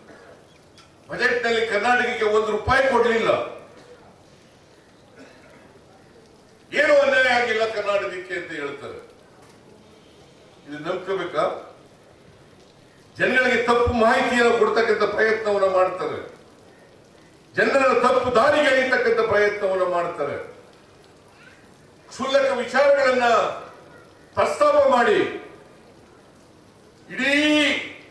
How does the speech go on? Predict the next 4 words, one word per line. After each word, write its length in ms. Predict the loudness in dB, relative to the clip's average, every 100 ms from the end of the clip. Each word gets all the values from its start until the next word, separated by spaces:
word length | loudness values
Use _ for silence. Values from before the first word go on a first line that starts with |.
| -20 -20 -20 -4 0
ಹತ್ತು 420 | 0 -2 -8 -12 -8
ದಿನ 120 | -2 0
ನಡೀತಕ್ಕಂಥ 560 | 0 -2 -6 -6 -4 0 2
ಅಸೆಂಬ್ಲಿಯಲ್ಲಿ 800 | 2 -2 -4 -4 -4 -6 -8 -10